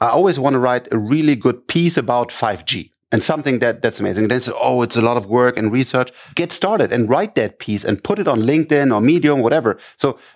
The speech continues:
and then you get feedback and say, "Hey, that was a smart article that you wrote," and then you take the next step. So take small steps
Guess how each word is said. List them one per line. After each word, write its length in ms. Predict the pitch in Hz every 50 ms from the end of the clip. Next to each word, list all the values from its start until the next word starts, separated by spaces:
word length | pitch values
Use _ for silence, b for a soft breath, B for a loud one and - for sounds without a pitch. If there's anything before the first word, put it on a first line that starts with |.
| b b
and 120 | - 123 123
then 180 | 151 175 220
you 60 | 220 202
get 200 | 175 165 - -
feedback 380 | - - 202 185 - 123 117
and 80 | 113 104
say, 140 | 123 123 -
"Hey, 140 | - 190
that 120 | - 117 107
was 200 | 117 139 120 127
a 40 | 120
smart 300 | - - 127 127 123 -
article 400 | - - 202 277 254 - 120 110
that 180 | 110 - -
you 60 | 113
wrote," 200 | 107 117 135 151
and 80 | 139 139
then 80 | 135 135
you 60 | 123
take 220 | - 151 139 -
the 80 | - 127
next 200 | 131 123 - -
step. 180 | - 107 -
So 260 | - - 135 135 127 B B B B B B B B B
take 220 | - 196 220 226 -
small 420 | - - - 143 147 170 185 190
steps 560 | 175 - - 147 160 190 220 - - - -